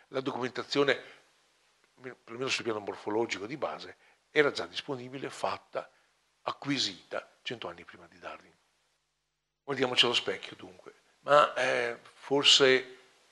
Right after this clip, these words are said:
forse, forse, eh, è un'operazione che non dà forti risultati, perlomeno se seguiamo Magritte rischiamo forse di chiuderci in, in qualcosa che è peggio di un solipsismo e, e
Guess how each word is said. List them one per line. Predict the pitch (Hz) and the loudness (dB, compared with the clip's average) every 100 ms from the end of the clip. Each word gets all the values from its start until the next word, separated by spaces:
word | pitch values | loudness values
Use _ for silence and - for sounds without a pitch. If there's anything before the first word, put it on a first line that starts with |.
| _ | _
forse, | - 117 104 113 | -12 -4 -2 -2
forse, | 107 113 - 110 - - _ _ _ _ _ | -2 2 2 2 -2 -12 _ _ _ _ _
eh, | 113 110 - _ _ - | -8 -8 -8 _ _ -18
è | - | -16
un'operazione | 117 113 101 127 113 | -6 -6 -4 -6 -8
che | 101 | -10
non | 101 | -4
dà | 104 92 _ | -4 -6 _
forti | - 95 95 | -12 -12 -10
risultati, | 87 92 - 90 - _ _ - _ | -12 -12 -12 -12 -14 _ _ -20 _
perlomeno | - 104 110 110 107 - - | -14 -10 -8 -4 -4 -6 -18
se | - 113 | -8 -6
seguiamo | 101 104 113 107 | -4 0 0 0
Magritte | 104 104 101 - - | -4 -4 -10 -12 -14
rischiamo | 92 - 101 95 | -6 -4 -4 -6
forse | - 101 95 | -8 -6 -6
di | 90 | -8
chiuderci | - 110 104 - 95 | -12 -12 -2 -2 -2
in, | 95 95 - _ _ _ _ _ _ _ - | -12 -16 -16 _ _ _ _ _ _ _ -14
in | 127 120 117 110 | -12 -10 -10 -4
qualcosa | 113 123 117 | 0 0 0
che | 98 | -2
è | |
peggio | - 113 110 | -8 -6 -6
di | 104 | -2
un | 98 | 0
solipsismo | 107 98 - - 98 90 92 90 92 | 0 -4 -6 -6 -6 -12 -12 -16 -16
e, | |
e | 95 | -20